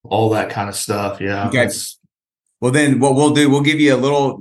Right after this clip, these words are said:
Speaker 2: obviously there'll be some advance warning once we get it all, uh, packaged up and we have a date certain that we're gonna release it,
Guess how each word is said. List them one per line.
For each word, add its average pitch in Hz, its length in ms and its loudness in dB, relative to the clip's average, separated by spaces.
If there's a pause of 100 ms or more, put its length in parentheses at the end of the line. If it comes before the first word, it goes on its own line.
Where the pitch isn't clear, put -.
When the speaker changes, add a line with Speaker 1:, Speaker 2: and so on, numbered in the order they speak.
Speaker 2:
obviously 135 320 -2
there'll 123 140 -2
be 135 60 0
some 127 160 0
advance 120 340 0
warning 117 420 -2
once 120 220 -4
we 120 100 -2
get 113 180 0
it 110 60 0
all, 117 560 2
uh, 104 260 -2
packaged 120 480 -2
up 113 200 2
and 104 120 -4
we 107 120 0
have 113 140 0
a 104 60 -2
date 107 380 -2
certain 113 420 -2
that 98 140 -4
we're 101 160 -4
gonna 104 140 -2
release 101 400 0
it, 127 200 -2